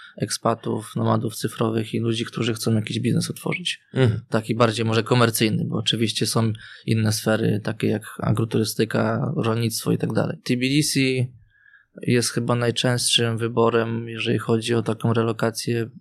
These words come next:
Speaker 1: biznesową albo w jakiś sposób powiązaną z biznesem, szczególnie komercyjnym. Mm.
Speaker 2: Ale do omówienia mamy jeszcze Batumi,
Speaker 1: Tak, w Tbilisi
Speaker 2: Kaheti oraz Gudauri.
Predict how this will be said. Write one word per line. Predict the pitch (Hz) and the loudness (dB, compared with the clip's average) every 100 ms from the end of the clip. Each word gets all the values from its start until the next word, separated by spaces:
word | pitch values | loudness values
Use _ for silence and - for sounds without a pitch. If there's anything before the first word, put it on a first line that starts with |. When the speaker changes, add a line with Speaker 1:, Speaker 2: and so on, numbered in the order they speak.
| - | -8
Speaker 1:
biznesową | 113 113 120 117 117 - 117 117 113 | -6 -2 -2 0 -2 0 0 0 0
albo | 117 117 | 0 2
w | |
jakiś | 117 113 123 | 2 0 -4
sposób | - 110 117 | -2 -2 -4
powiązaną | - 117 117 113 117 117 113 - - - - | -4 0 2 2 0 -2 -6 -14 -20 -20 -8
z | - 113 | -2 0
biznesem, | 113 117 120 - 117 | 0 2 0 0 0
szczególnie | - 117 120 113 | 0 0 0 0
komercyjnym. | 120 117 110 - 120 135 170 170 - - - - - _ - | 2 2 2 2 4 4 4 0 -16 -18 -18 -20 -20 _ 0
Mm. | 120 117 120 117 | 2 4 4 8
Speaker 2:
Ale | 123 127 | 8 8
do | 123 | 6
omówienia | 123 123 120 | 4 4 4
mamy | 117 113 | 4 4
jeszcze | 110 - 110 | 2 0 4
Batumi, | 110 110 131 139 156 - - - - | 4 6 6 6 4 0 -14 -20 2
Speaker 1:
Tak, | 135 117 107 | 4 6 2
w | - | 2
Tbilisi | 123 139 | 4 6
Speaker 2:
Kaheti | 151 147 156 151 | 4 4 4 6
oraz | 127 123 120 117 - - | 8 8 8 6 0 -4
Gudauri. | - 110 117 113 92 90 82 | -4 0 4 6 6 4 -2